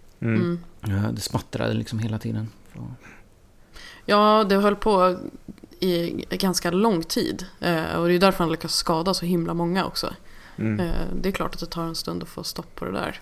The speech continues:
Speaker 2: Men först måste man ju fatta vad det är som händer, vart det kommer
Speaker 1: Ja, det är
Speaker 2: ifrån
Speaker 1: väl det
Speaker 2: och sådär.
Speaker 1: största säkert, att förstå vad det är som pågår.
Speaker 2: Ja,
Speaker 1: Det är ju,
Speaker 2: verkligen.
Speaker 1: alltså, ja.
Speaker 3: Jag blir lite
Speaker 2: Men
Speaker 3: för, alltså det är ju, som jag nämnde innan, min reaktion är ofta att försöka liksom skämta bort när det är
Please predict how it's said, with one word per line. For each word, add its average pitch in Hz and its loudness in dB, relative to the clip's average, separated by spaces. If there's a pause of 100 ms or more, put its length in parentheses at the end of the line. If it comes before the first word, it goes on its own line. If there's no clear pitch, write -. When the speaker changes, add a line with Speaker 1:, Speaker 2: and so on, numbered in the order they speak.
(100)
Speaker 2:
Men 180 -6
först 185 -2
måste 180 -4
man 185 2
ju 175 -4
fatta - 2
vad 180 6
det 180 6
är - 4
som 170 0
händer, 180 2
vart 170 0
det - -10
kommer 185 4
Speaker 1:
Ja, 110 8
det 180 4
är 107 8
Speaker 2:
ifrån 117 6
Speaker 1:
väl 139 4
det 143 4
Speaker 2:
och 135 6
sådär. 104 4
Speaker 1:
största 139 4
säkert, 98 0
att 95 -4
förstå 107 0
vad 101 2
det 101 2
är 85 0
som 101 -6
pågår. 107 2 (280)
Speaker 2:
Ja, 202 6
Speaker 1:
Det 185 4
är - 4
ju, 123 4
Speaker 2:
verkligen. 101 -2 (480)
Speaker 1:
alltså, 104 -8 (140)
ja. 98 -6 (460)
Speaker 3:
Jag 139 4
blir 147 2
lite 156 4
Speaker 2:
Men 180 -2
Speaker 3:
för, 139 -2 (1700)
alltså 156 -4
det 165 6
är - 8
ju, 165 0 (100)
som 139 2
jag 143 4
nämnde 147 2
innan, 127 0
min 143 0
reaktion 135 0
är 117 6
ofta 113 0
att 117 -2
försöka - -10
liksom - -8
skämta 110 -4
bort 131 -2
när 123 -2
det 107 -4
är - -8